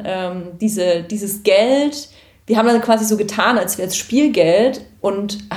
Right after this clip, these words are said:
sind dann an, an einem Tag so Wüstenquad gefahren durch die ganze Wüste. Das war richtig geil, da hatte jeder seinen eigenen, äh, Quad.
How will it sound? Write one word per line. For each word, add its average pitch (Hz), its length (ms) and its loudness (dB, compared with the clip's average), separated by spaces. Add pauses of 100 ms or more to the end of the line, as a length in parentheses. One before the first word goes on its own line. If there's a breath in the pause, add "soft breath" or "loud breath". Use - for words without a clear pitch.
(140)
sind 226 140 2
dann 190 200 2
an, 160 200 -4
an 185 220 -4
einem 262 440 2
Tag 240 480 -2 (240 loud breath)
so 202 400 2 (100)
Wüstenquad 214 920 0 (400)
gefahren 165 760 -2
durch 214 120 -4
die - 100 -6
ganze 226 280 0
Wüste. 240 200 2
Das - 140 -6
war 185 60 2 (220)
richtig 277 400 0
geil, 208 200 4
da 202 80 0
hatte 190 140 -6
jeder 220 240 2
seinen 214 180 2
eigenen, 202 360 0 (180)
äh, 175 220 2
Quad. - 480 -2